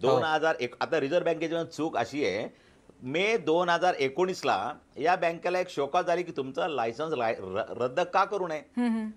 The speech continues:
Speaker 2: बँकेने एका महिन्यामध्ये त्याला उत्तर दिलं. त्याच्यानंतर रिझर्व्ह बँकेने वेळोवेळी त्यांना मुदतवाढ देत गेले, परंतु याकरता निर्णय प्रक्रियेमध्ये रिझर्व्ह बँकेच्या पातळीवर टॅपकप नावाची एक कमिटी आहे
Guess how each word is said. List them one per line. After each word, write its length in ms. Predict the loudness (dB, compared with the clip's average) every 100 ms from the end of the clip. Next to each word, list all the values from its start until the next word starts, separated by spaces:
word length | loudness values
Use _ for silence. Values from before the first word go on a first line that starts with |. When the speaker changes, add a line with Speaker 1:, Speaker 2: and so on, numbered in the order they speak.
| -2
Speaker 2:
बँकेने 360 | 0 2 0
एका 260 | 0 0 0
महिन्यामध्ये 480 | 0 -2 -2 -2 0
त्याला 180 | 2 0
उत्तर 360 | 0 2 2
दिलं. 280 | 2 0 -2 -6 _ _ -2
त्याच्यानंतर 460 | 0 2 2 2
रिझर्व्ह 300 | 2 2 2
बँकेने 500 | 2 0 0 0 0
वेळोवेळी 480 | 2 4 6 6 6
त्यांना 240 | 4 0 2
मुदतवाढ 520 | 2 2 4 2 0
देत 300 | -2 -2 -2
गेले, 420 | -2 -2 -2 -6 -10 _ _ -2
परंतु 360 | 0 2 2
याकरता 760 | 4 4 4 0 0 2 2 0
निर्णय 380 | -2 -4 -2 -2
प्रक्रियेमध्ये 680 | -2 -2 -2 -2 -2 -2 -2
रिझर्व्ह 280 | 0 -2 -2
बँकेच्या 420 | -2 -2 0 0
पातळीवर 360 | 0 -2 -2 -2
टॅपकप 380 | 0 0 -2 -2
नावाची 320 | 0 -2 0
एक 180 | -4 -2
कमिटी 360 | -4 -2 -4
आहे 80 | -6